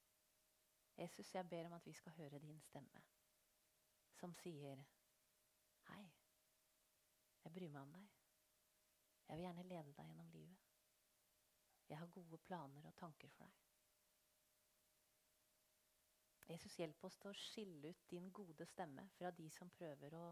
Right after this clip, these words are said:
stjele og ødelegge og drepe, som ikke gir oss liv, og som ikke gir oss fredfulle tanker.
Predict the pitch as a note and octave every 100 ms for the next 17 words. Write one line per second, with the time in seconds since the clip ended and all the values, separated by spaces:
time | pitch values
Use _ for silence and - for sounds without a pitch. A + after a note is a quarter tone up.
0 | - - - - - - F#3+ E3+ C#3+ E3
1 | F3 C#3+ C#3+ C#3 D3+ E3 E3 E3+ D3+ -
2 | - - - - - - - - - -
3 | - - - G#3 G3 - F3 F#3+ G#3+ F3+
4 | E3 D#3+ E3 - G3 - E3+ E3+ F#3 -
5 | G3+ F3 - D#3 E3 D3+ - -